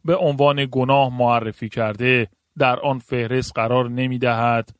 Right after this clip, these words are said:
و با این توضیح که این نوع مفاهیم دیگر امروزه به عنوان گناه از دید جوانان یا افراد مسن درک یا برداشت نمی‌شود و بایستی از کلمات مدرن و قابل فهم جامعه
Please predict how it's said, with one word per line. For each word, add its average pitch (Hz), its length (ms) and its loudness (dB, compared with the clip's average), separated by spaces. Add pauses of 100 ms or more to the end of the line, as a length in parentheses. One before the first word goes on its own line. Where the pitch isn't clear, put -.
(300)
و 139 120 4
با 135 300 4
این 160 240 -2
توضیح 131 600 -2
که 151 260 2
این 165 240 -2
نوع 151 160 2
مفاهیم 139 920 0
دیگر 135 720 0
امروزه 123 760 2
به 131 100 0
عنوان 131 640 0
گناه 131 500 2
از 120 220 -2
دید 139 240 -2
جوانان 123 600 2
یا 120 200 2
افراد 127 420 -2
مسن 127 640 -2
درک 131 540 0
یا 123 160 0
برداشت 117 580 -2
نمی‌شود 117 760 -2 (280)
و 139 160 2
بایستی 147 960 0
از 135 240 -2
کلمات 135 580 0
مدرن 143 800 0
و 131 40 -2
قابل 123 580 -2
فهم 139 440 -2
جامعه 117 840 -6